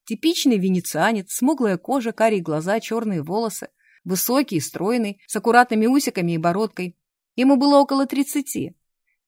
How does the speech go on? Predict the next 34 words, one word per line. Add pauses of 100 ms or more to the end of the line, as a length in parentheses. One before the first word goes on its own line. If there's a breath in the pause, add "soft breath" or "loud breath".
Девушка
не
могла
объяснить
себе
причины
того,
что
он
ей
не
нравится. (480)
Просто
внутреннее
ощущение
неприятия. (500)
А
вот
почему
он
не
понравился
её
отцу, (300)
она
спросила
прямо. (540)
Герцог
тогда
ответил
ей,
что
деловые
партнёры